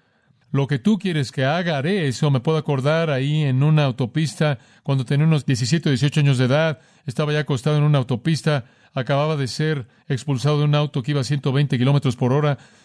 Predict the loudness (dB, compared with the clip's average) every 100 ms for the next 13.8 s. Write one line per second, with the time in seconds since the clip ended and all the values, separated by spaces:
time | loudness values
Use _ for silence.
0 | _ _ 0 2 2 2 0 -2 -2 -2
1 | -2 -4 _ _ _ -4 -2 0 0 0
2 | 0 0 0 -2 -2 -4 -10 _ _ -6
3 | 0 0 2 0 -2 -4 -2 -2 0 0
4 | 0 -2 -2 -4 -2 0 0 2 2 0
5 | 0 -2 0 -2 -2 -2 0 0 2 2
6 | 2 0 0 0 -2 -2 -2 0 0 2
7 | 0 0 0 2 2 2 2 2 2 0
8 | 0 2 2 2 2 0 0 -2 0 0
9 | 0 -4 -12 -20 _ -2 0 0 0 0
10 | 0 0 0 0 0 2 2 2 0 -2
11 | -12 _ -6 -2 -2 -2 -2 -4 -2 -2
12 | 0 0 0 0 0 0 -2 0 0 0
13 | -2 0 -2 0 0 0 -2